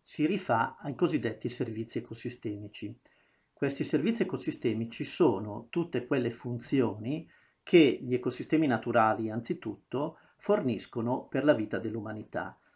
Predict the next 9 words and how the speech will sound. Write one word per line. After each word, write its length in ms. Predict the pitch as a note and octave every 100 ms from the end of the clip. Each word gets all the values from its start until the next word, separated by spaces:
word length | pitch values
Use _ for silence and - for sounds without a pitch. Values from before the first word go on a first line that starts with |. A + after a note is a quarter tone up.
| _ -
Oltre 320 | D#3 D#3 B2
alla 120 | A2+
fornitura 640 | - A#2+ A#2 A#2 C#3+ A#2+
di 160 | G2+ A2
materie 440 | A2 - A2 A2
prime, 560 | A2 A#2 G2+ B2 A#2+ A2+
cibo, 680 | - - G#2+ A#2+ A#2 A2+ G#2+
acqua, 380 | A2 A#2+ - B2
eccetera, 680 | - C#3 G#2+ A2 C#3 G3